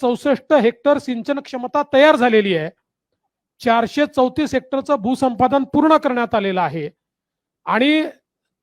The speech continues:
लाभ क्षेत्रामध्ये तीस हजार हेक्टरपैकी तेवीस हजार हेक्टरचं काम पूर्ण करण्यात आलेलं आहे. चार उपसा सिंचन योजना देखील सुरू करण्यात आलेल्या आहेत आणि त्याला आता चौथी सुप्रमा आज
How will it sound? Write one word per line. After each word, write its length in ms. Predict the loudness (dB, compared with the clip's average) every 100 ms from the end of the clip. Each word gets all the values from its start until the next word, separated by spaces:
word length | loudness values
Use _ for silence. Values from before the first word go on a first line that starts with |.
| _ _ -8
लाभ 320 | 0 2 4
क्षेत्रामध्ये 720 | 2 2 -2 0 0 4 2
तीस 400 | 2 -2 -4 -2
हजार 280 | -2 2 2
हेक्टरपैकी 720 | 2 0 0 0 -2 -2 -4 -4 _ _ _ _ _
तेवीस 340 | -4 -2 -2 -2
हजार 220 | -2 -2
हेक्टरचं 380 | -4 -6 -4 0
काम 220 | 2 2
पूर्ण 260 | 0 0
करण्यात 360 | 0 -2 -2 0
आलेलं 240 | 0 2
आहे. 100 | 0 -2 -4
चार 160 | -4
उपसा 300 | -4 -6 -8
सिंचन 340 | -8 -8 -8 -6
योजना 300 | -6 -6 -8
देखील 380 | -6 -4 -6 -8 _ _ _
सुरू 260 | -8 0 2
करण्यात 360 | 2 0 0 0
आलेल्या 300 | 0 0 0
आहेत 200 | -2 -6 _ _ _ _ -8
आणि 140 | -6
त्याला 240 | 0 4 6
आता 340 | 6 2 0 -2 _
चौथी 300 | -12 -8 -6
सुप्रमा 520 | -4 -2 -2 0 0 -2
आज 160 | -4